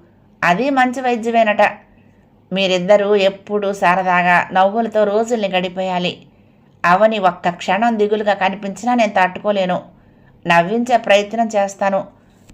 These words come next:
ఇక నుండి ఆ బాధ్యత నీదేనబ్బాయి సుబ్బు, సరేనా?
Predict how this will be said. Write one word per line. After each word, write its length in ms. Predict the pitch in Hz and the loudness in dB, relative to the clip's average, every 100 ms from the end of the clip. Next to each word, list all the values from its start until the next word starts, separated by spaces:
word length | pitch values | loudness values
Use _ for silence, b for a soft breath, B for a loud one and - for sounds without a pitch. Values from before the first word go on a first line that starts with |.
| - | -6
ఇక 140 | 196 | -2
నుండి 280 | 233 247 269 | 0 0 0
ఆ 140 | 240 214 | 2 2
బాధ్యత 460 | 208 220 240 247 | 0 0 -4 -6
నీదేనబ్బాయి 720 | 226 247 269 233 196 185 190 | -4 -2 -2 0 0 0 -2
సుబ్బు, 540 | 185 185 175 175 165 - b b b - | -2 -8 -4 -2 -4 -10 b b b 0
సరేనా? 460 | 202 233 254 285 | 2 2 2 0